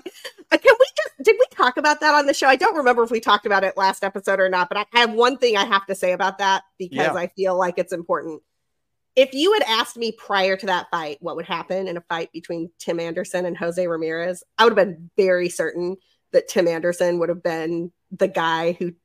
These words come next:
Speaker 1: would have come out on top of that. And I would have been very wrong because it turns out that Jose Ramirez is a bad man.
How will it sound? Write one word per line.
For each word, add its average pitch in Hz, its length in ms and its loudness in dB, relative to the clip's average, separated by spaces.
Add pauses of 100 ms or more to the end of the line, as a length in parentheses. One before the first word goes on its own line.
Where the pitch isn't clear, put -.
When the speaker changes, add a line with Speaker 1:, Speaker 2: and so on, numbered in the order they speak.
(160)
Speaker 1:
would 190 120 4
have 160 100 -2
come 175 200 0
out 170 220 -2
on 165 140 -4
top 160 320 -2 (480)
of 185 120 4
that. 190 140 2
And 220 100 6
I 262 100 10
would 247 80 8
have 226 60 6 (120)
been 196 80 -4
very 254 340 10
wrong 180 440 -2
because 208 280 -2
it 302 120 4
turns 302 280 2
out 208 240 6 (180)
that 190 120 0 (160)
Jose 262 300 8
Ramirez 190 680 2 (280)
is 202 120 2
a 190 40 -2
bad 180 380 -2
man. 170 380 2